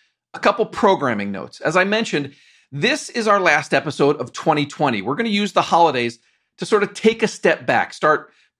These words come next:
you know, putting together plans for twenty twenty-one, freshen up some elements of the show, and then we will return in January ready and raring to go. Very soon,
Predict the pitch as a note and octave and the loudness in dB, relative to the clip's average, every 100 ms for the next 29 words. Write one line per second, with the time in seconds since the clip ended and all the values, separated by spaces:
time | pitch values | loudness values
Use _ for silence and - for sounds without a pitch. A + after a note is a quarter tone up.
0 | - C#3+ A#2+ E3+ D#3+ - D3+ C#3+ - B2 | -8 -6 -2 0 0 0 0 0 -2 -2
1 | D3+ D3+ D3 - C#3 - D3+ D3+ D3 D#3 | 0 0 -2 -6 -8 -4 -2 -2 -2 -2
2 | D3 C3 C3 C3 A#2+ _ _ _ _ E3 | -2 0 0 0 -4 _ _ _ _ 0
3 | D#3 F3 C#3+ C#3+ - - D3 - C#3 C#3 | 0 0 0 0 -2 -4 -2 0 0 0
4 | C3+ B2+ B2+ A2 - C3+ B2 A#2+ - _ | -2 -4 -8 -8 -6 0 0 0 -6 _
5 | - D3 F3+ C#4 D4+ F3 A3 B3+ A#3+ A3+ | -4 0 2 0 0 0 0 0 0 0
6 | G#3+ - E3 D#3+ D3 E3+ G#3 G#3+ E3+ C#3+ | 0 0 2 2 -2 -2 0 2 2 2
7 | C3+ C3 C3 B2+ A#2+ _ _ A2+ C#3 D3 | 0 0 0 -2 -6 _ _ -2 0 2
8 | D#3 D3+ - C#3 A2+ A#2+ A2 A2 G#2 A2 | 0 -6 -8 -6 -2 0 0 -2 -8 -10
9 | F#2+ F2 D2+ _ _ _ _ - C#3 D3 | -10 -10 -12 _ _ _ _ -12 -2 2
10 | G#3 D4 C#4+ - - A#3+ D3+ C3 C3+ | 2 2 -2 -4 0 2 2 0 -6